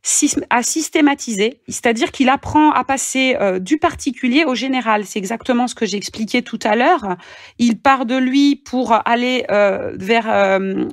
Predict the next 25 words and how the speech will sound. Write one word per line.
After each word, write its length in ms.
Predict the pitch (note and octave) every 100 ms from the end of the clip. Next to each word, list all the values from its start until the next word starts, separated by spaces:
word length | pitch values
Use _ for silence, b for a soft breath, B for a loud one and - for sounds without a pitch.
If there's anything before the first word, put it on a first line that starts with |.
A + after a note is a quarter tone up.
| -
l'extérieur 960 | A3+ A3+ - A#3 A#3 C4 F4 B3 G3 B B B B
et 120 | - C#4+
il 360 | D4 B3+ B3
part 260 | - C#4+ B3+
du 120 | B3+
particulier 680 | C#4 - - A3 A#3 A3 D#4
pour 180 | - A#3+
aller 180 | A#3 C#4+
vers 220 | C4 B3
le 200 | C#4 D4+
général. 800 | G#3 F#3+ C#4+ C4 A#3+ G#3 F#3+ F3 B B B B -
Donc, 260 | G3 A#3+
c'est 140 | - B3+
pour 180 | A#3+ -
ça 160 | E4+
que 120 | -
je 100 | C#4
préconise 580 | - C4 B3 C4 C#4+ C#4+
dans 120 | A#3
mon 180 | A3 G#3+
guide, 340 | A3+ D#4 A#3 F#3+ B B B
euh, 180 | G#3+ G#3+
des 200 | G3+ G#3+
activités 800 | A3+ - - A#3 A#3 A3+ D4+ E4
qui, 440 | - - D4+ F4+